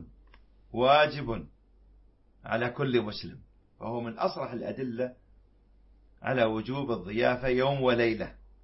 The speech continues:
ثم قال النبي صلى الله عليه وسلم: "فمن أصبح بفنائه أصبح الضيف ببيته نزل عنده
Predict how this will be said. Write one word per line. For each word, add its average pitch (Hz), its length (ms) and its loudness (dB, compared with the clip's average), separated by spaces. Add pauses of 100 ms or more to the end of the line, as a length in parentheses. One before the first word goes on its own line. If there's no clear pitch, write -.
(1500)
ثم 127 180 -6
قال 139 280 2
النبي 104 500 -4
صلى 90 260 -10
الله 85 160 -10
عليه 85 120 -10
وسلم: 143 460 -4 (960)
"فمن 120 300 -4
أصبح 127 760 -2 (240)
بفنائه 107 1200 -4 (960)
أصبح 104 500 -4
الضيف 107 600 -4
ببيته 127 1040 -4 (280)
نزل 120 400 0
عنده 110 680 -2